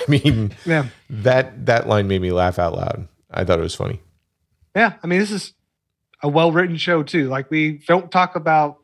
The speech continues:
Speaker 2: a lot of the stuff about this show. We talk about character development and stuff, but it's also very well written,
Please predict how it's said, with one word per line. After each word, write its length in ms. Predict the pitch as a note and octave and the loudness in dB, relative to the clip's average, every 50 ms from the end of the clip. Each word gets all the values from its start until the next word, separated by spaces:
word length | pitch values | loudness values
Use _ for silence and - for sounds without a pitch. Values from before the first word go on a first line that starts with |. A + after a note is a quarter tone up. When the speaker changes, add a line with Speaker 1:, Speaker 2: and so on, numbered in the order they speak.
| _ _ _ _ - | _ _ _ _ -4
Speaker 2:
a 60 | D3+ | -2
lot 220 | D#3+ E3 E3 D#3+ | 2 2 2 2
of 60 | D3 | 0
the 80 | C#3 C3+ | -2 -6
stuff 380 | - - - C#3 C3 - - _ _ | -10 -8 -8 -8 -8 -10 -14 _ _
about 260 | D3 C3+ C#3 C3+ C3 | -10 -6 -6 -6 -6
this 120 | - C#3 - | -6 -6 -6
show. 120 | - D3 | -4 -4
We 100 | C#3+ D3 | -4 -2
talk 200 | C#3 - D3+ D3 | 0 0 0 0
about 220 | C#3 D3 C#3+ C#3 - | 0 -2 -6 -4 -2
character 360 | - E3+ D#3 D3+ D3+ D3+ C#3 | 0 2 2 2 0 -2 -4
development 320 | C3 C3+ C3+ C3 B2+ C3 B2+ | -4 -4 -4 -4 -4 -6 -8
and 60 | A#2+ | -6
stuff, 160 | - C3 B2+ | -8 -8 -8
but 60 | - C3+ | -8 -8
it's 120 | B2+ - | -8 -4
also 320 | - D#3+ D3 C#3+ - D#3+ C#3+ | -2 0 0 0 2 0 -2
very 320 | B2+ - - C#3 C#3+ D3 | -2 -2 -2 -2 0 0
well 200 | C#3+ C#3+ D3 D3 C3+ | 0 0 -2 -2 -2
written, 420 | C3+ D3 C#3+ D3+ D#3 D#3 D3 - | -2 -4 -4 -2 -4 -6 -6 -8